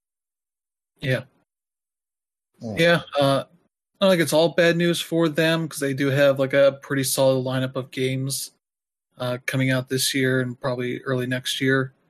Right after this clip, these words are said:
Speaker 2: Mm-hmm.
Speaker 1: Uh, like, Dead Island two did very well for them versus last year when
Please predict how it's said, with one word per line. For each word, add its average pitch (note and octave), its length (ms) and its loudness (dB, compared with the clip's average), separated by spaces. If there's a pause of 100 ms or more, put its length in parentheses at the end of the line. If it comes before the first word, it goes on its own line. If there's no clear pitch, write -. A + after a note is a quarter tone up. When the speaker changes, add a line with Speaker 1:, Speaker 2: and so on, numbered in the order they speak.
(260)
Speaker 2:
Mm-hmm. A#2+ 360 -6 (120)
Speaker 1:
Uh, B2+ 260 -8
like, - 220 -20
Dead C#3 160 0
Island C3 340 0
two D#3 260 4
did C#3+ 280 2
very C#3 220 4
well C3+ 240 4
for C3 120 -10
them C3+ 460 0 (280)
versus B2+ 460 -4
last C3 320 0
year B2+ 80 0
when B2+ 320 -4